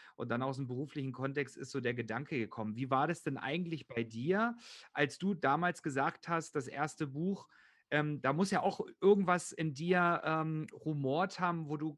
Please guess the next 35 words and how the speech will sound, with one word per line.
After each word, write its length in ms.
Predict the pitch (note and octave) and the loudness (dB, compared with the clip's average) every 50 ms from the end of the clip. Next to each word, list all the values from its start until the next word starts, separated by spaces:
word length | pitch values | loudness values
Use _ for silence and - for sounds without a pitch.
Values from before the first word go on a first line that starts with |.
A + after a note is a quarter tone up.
| _ _ | _ _
wo 100 | D#3 D#3 | -6 -6
du 100 | D3+ E3 | -4 -4
gesagt 380 | D#3 D#3+ C#3 D3+ D#3 D3 - E3 | -4 -2 -2 -2 -4 -4 -2 -4
hast, 220 | D#3+ D3 - _ _ - - _ _ _ _ _ - | -4 -4 -6 _ _ -20 -20 _ _ _ _ _ -2
ähm, 320 | C#3+ D3+ D3+ D3+ D3+ - - _ _ | 0 2 2 0 -2 -6 -10 _ _
„Das 180 | C#3+ C#3 - - | -6 -6 -4 -4
mache 200 | C#3 C#3+ D3 F#3 | -4 -2 -2 -2
ich 100 | - - | -2 -2
jetzt.“ 320 | G#2+ F#2 - - - - - | -2 -4 -4 -6 -12 -12 -8
Also 140 | B2 A2+ B2 | -8 -6 -4
du 60 | C3+ | -4
musst 180 | D3+ D#3+ - - | -4 -2 0 0
ja 60 | F3 | 0
die 100 | D#3 C3+ | 2 0
Entscheidung 420 | B2 D3 - F3+ F#3 G3+ G#3+ G3 | 0 -2 0 0 0 2 0 -2
für 120 | - - D#3 | -2 -4 -6
dich 200 | F#3+ F#3+ - - | -6 -8 -6 -6
getroffen 400 | F#3+ - - E3+ F#3+ - F#3+ F3+ | -6 -4 -2 -2 -2 0 0 0
haben, 140 | E3+ E3 D#3+ | 0 2 4
mal 100 | D3+ D3 | 4 2
auf 120 | D#3 D3 | 2 2
der 120 | - D3 D3 | 0 -2 -2
Couch 460 | - - E3 F3+ G3 G3 F#3 - E3+ | -2 0 2 4 4 2 2 0 -2
oder 160 | D#3+ D#3 D3+ | -2 0 0
im 100 | D3 D3 C#3 | 0 -2 -2
Urlaub, 400 | F3+ G3 G3+ F#3+ E3 E3 E3 D#3 | 0 0 2 2 2 0 -2 -4
ich 120 | - - | -8 -8
weiß 260 | C3+ D3+ E3+ E3 - | -6 -6 -4 -4 -4
nicht, 140 | F3+ D#3 - | -6 -6 -4
kannst 240 | - E3 D#3 - - | -4 -4 -4 -2 0
du 40 | D3 | 2
ja 60 | C#3 | 2
jetzt 240 | C#3+ C#3 C3+ - - | 2 0 0 -2 -4
mal 120 | D3+ C3+ | -4 -4
erzählen. 340 | C3 C3 - D#3 D#3+ F3 E3+ | -4 -4 -4 -2 -2 -2 -4